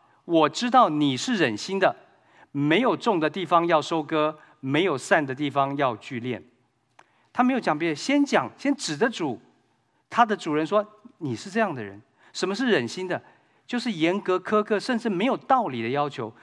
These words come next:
你连没有撒种你要收割，没道理；没有收散你要聚敛，你的要求太过分。他先讲这个，先铺陈了一段之后呢，就说：“我就害怕了，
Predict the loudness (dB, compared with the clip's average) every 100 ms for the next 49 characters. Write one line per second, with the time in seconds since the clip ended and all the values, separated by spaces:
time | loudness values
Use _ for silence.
0 | -20 -6 -2 2 2 4 2 2 2 2
1 | 4 0 0 2 0 0 -4 -2 -2 -2
2 | 0 0 0 -6 -16 -16 -2 0 2 0
3 | -2 4 2 4 0 -2 -4 0 0 0
4 | -6 _ _ _ _ _ -4 0 2 2
5 | 0 -4 -6 -12 _ -12 -8 -8 -8 -12
6 | -16 _ _ _ -20 _ _ _ _ _
7 | -6 -4 0 2 0 -2 -6 -8 -12 _
8 | _ _ _ _ _ _ _ -6 -6 -6
9 | -6 -4 -2 -2 -2 -2 0 -2 -2 -4
10 | -4 -4 -6 -10 _ _ _ _ _ _
11 | _ _ _ -16 -12 -10 -10 _ _ _
12 | _ _ _ -12 -12 -8 -2 0 0 -2